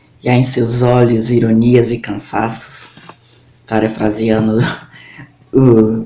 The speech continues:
José Régio, né, autor do poema Cântico Negro. E ela responde que o adulto, ele é sempre triste e sempre solitário. "E por quê?",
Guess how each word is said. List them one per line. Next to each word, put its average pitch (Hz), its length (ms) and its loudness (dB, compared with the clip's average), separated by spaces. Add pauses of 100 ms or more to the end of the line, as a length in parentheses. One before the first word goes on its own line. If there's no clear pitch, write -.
José 113 380 0
Régio, 117 540 2
né, 113 180 0
autor 117 420 0
do 113 320 -2 (320)
poema 107 300 -2
Cântico 107 400 -6
Negro. 117 500 0 (1900)
E 123 120 0
ela 113 120 4
responde 120 600 -2
que - 180 -8
o 117 60 0
adulto, 117 720 -4 (400)
ele 120 180 0
é 113 80 2
sempre 131 680 -2
triste 110 920 -2 (400)
e - 60 -10
sempre - 540 -2
solitário. 101 840 -4 (3500)
"E 208 60 -6
por - 340 -6
quê?", - 460 2